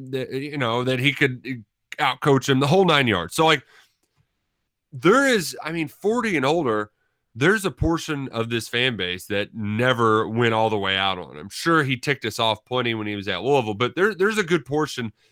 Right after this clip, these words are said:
that never went out. It's, it's just that he was at Louisville for so long that I think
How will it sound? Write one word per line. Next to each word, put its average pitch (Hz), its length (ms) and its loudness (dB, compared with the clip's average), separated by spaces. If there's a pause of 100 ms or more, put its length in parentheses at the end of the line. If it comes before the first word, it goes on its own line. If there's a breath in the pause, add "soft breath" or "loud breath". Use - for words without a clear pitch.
that 120 120 0
never 143 320 2
went 110 220 0
out. 104 280 0 (300)
It's, - 400 -4
it's 143 160 -6
just 160 180 -2
that 139 100 -2
he 151 120 0
was 139 240 2
at 147 220 0
Louisville 127 440 -2
for 110 200 -4
so 131 380 0
long 110 480 2
that 110 120 2
I 107 100 0
think 120 280 -4